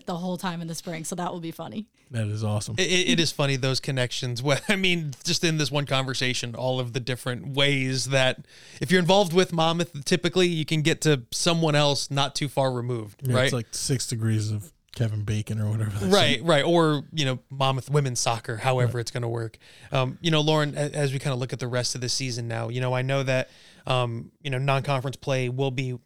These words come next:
Speaker 3: winding down and, and will stop, uh, right on Sunday, like Greg mentioned. Home football Saturday. Talk more about that later on in this edition of Hawk Talk. And then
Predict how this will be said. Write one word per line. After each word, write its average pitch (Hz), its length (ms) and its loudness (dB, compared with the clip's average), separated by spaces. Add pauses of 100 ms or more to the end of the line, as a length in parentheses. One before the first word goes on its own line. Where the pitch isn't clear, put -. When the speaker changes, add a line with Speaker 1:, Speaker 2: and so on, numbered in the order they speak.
(120)
Speaker 3:
winding 139 460 -2
down 131 340 0
and, 120 220 -4
and 123 320 -6
will 131 160 -2
stop, 139 440 4
uh, 123 220 0
right 127 140 4
on 127 160 2
Sunday, 135 400 0
like 117 160 -2
Greg 131 200 -2
mentioned. 123 300 -6
Home 135 120 -2
football 131 280 0
Saturday. 135 480 2 (260)
Talk 160 220 2
more 147 120 2
about 131 220 2
that 127 140 0
later 131 260 2
on 127 220 2
in 123 80 -2
this 123 160 -4
edition 123 320 -6
of 117 60 -4
Hawk 131 180 2
Talk. 131 260 0
And 127 120 -2
then 123 160 0